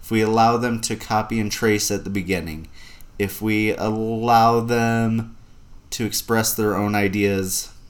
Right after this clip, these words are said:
I think we can hook 'em. I think we can set them up on a path where they can be successful in the arts. They may never become practicing artists. They may become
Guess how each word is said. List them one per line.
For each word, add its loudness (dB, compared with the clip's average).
I -4
think -2
we 0
can 0
hook -4
'em. -6
I 0
think -4
we 0
can -2
set -2
them 0
up 2
on 6
a 4
path 0
where 0
they 0
can -4
be 0
successful -4
in -2
the 0
arts. -6
They 10
may 4
never 4
become 0
practicing 0
artists. -4
They 2
may 4
become -2